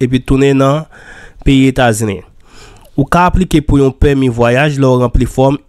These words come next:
i san tranteyen an donk Anpil moun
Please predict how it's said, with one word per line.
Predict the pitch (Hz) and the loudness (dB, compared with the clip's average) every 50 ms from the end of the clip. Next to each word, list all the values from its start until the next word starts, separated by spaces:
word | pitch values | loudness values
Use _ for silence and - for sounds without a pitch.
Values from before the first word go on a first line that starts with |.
| _ 143 | _ -2
i | 156 151 | -2 -2
san | - - 151 139 - | 0 0 -2 0 0
tranteyen | 139 131 123 113 - 123 120 120 117 113 107 98 98 | 0 -2 0 0 0 0 0 2 0 0 0 -2 -4
an | 95 - - _ _ _ _ _ _ _ _ _ _ _ _ _ _ - _ - | -10 -16 -20 _ _ _ _ _ _ _ _ _ _ _ _ _ _ -20 _ -6
donk | 117 117 135 131 - - - _ _ _ - | -2 0 0 0 -2 -6 -18 _ _ _ -6
Anpil | 120 120 _ 156 160 160 156 | -6 -2 _ 0 0 0 0
moun | 151 151 151 147 143 | 0 0 0 0 0